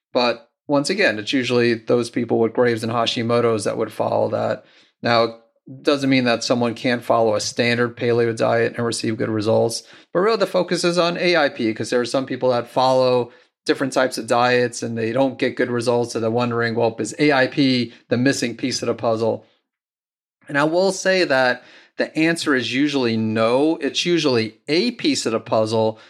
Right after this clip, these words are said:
but it's usually not the missing piece of the puzzle. Usually you need to incorporate other lifestyle factors such as stress management, getting proper sleep, doing things to reduce your toxic burden.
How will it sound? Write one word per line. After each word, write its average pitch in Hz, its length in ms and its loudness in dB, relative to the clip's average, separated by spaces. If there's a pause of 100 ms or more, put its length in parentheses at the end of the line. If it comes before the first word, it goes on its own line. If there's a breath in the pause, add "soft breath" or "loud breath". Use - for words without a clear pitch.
(140 loud breath)
but 120 120 2
it's 127 180 0
usually 147 280 2
not 131 300 2
the 117 80 -2
missing 127 480 0
piece 151 260 -2
of 156 60 0
the 147 80 2
puzzle. 156 500 0 (200 loud breath)
Usually 151 400 2
you 135 80 2
need 143 220 2
to 139 80 0
incorporate 127 720 0
other 143 320 2
lifestyle 131 460 2
factors 127 500 -2
such 107 180 -8
as 107 100 -8
stress - 380 -2
management, 127 500 0
getting 110 220 -2
proper 113 340 -4
sleep, 151 460 0 (220 loud breath)
doing 120 280 2
things 120 280 -2
to - 100 -6
reduce 113 400 -2
your 113 320 0 (220 soft breath)
toxic - 480 -2
burden. 147 520 2